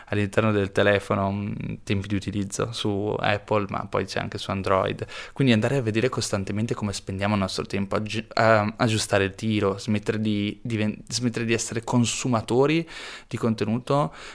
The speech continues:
ma diventare prosumer, quindi pro consumatori, ma soprattutto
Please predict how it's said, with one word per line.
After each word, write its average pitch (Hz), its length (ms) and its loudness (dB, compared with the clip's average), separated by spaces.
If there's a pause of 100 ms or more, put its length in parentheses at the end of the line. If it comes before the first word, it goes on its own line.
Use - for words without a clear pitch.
ma 104 80 0
diventare 104 320 2
prosumer, 107 920 2
quindi 110 220 0
pro - 840 2
consumatori, 117 920 4
ma 113 120 -2
soprattutto 117 920 -2